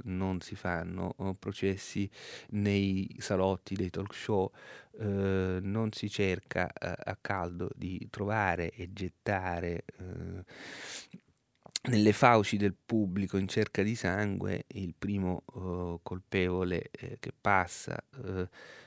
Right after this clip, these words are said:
è una caratteristica dei paesi, mm,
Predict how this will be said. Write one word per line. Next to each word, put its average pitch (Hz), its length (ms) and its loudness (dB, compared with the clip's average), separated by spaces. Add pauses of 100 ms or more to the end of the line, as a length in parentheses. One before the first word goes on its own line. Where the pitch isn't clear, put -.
(280)
è - 100 -6
una 110 180 4
caratteristica 98 1120 2
dei 92 800 0
paesi, 98 480 2
mm, - 880 -12